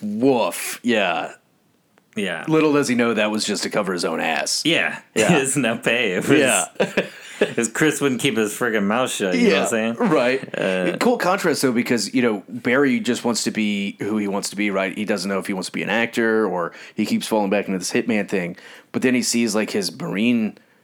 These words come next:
Speaker 1: his former Marine buddy who almost died and has made his life working for good as an
Speaker 2: Yeah.
Speaker 1: F B I agent. So, like, Barry is, like, fallen so far from where he, like, wants to be.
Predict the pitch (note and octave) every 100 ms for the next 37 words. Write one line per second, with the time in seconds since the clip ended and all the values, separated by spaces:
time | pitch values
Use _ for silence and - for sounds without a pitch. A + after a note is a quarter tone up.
0 | - G2+ - B2+ A#2+ G2 F#2+ A2 B2 G2
1 | F2+ F#2 E2+ - - _ - G#2+ F#2+ F2+
2 | - B2 B2 F2+ - A2+ B2 F#2 E2 -
3 | _ _ _ - A2+ A2+ F#2+ F2 G#2+ G#2+
4 | G2 E2+ F#2+ F#2 F2+ - _ _ _ _
5 | _ - G#2+ G2 - F#2+ - - F#2 F2
6 | E2+ _ - - _ - A#2+ C3 F#2+ F2
7 | - A2+ G#2 G2+ - F#2+ A2+ G#2 F#2+ F#2+
8 | F#2+ - - - - - G#2+ F#2+ - A2
9 | A#2 G2+ F2 E2+ - A2+ F#2+ F2+ - G#2+
10 | - G2+ F2+ F#2+ F#2+ F#2 G2+ F#2+ F2+ F2+
11 | D#2+ - G2 F#2 F#2 G2+ - - D#2+ -